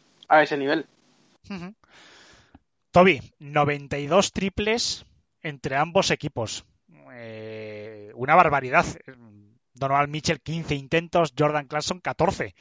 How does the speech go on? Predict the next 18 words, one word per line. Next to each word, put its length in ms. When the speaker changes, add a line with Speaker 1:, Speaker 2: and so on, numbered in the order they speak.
Speaker 2:
Yo 200
hacía 200
mucho 280
tiempo, 280
que, 140
de, 140
quizás 260
desde 180
los 160
tiempos 360
cuando, 440
mejores 380
de 80
Klay 180
Thompson 480
y 320
Stephen 420
Curry, 380